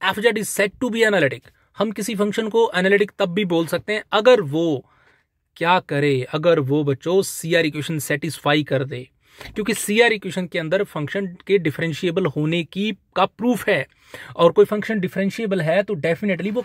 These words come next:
काउंट-, कं-, कंटीन्यूअस है और बाउंडेड तो वो definitely है,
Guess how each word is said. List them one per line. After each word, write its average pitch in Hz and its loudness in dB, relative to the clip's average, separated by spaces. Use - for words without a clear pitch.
काउंट-, 202 -2
कं-, 202 2
कंटीन्यूअस 208 2
है 185 4
और 226 0
बाउंडेड 180 0
तो 240 -2
वो 233 -2
definitely 208 0
है, 127 0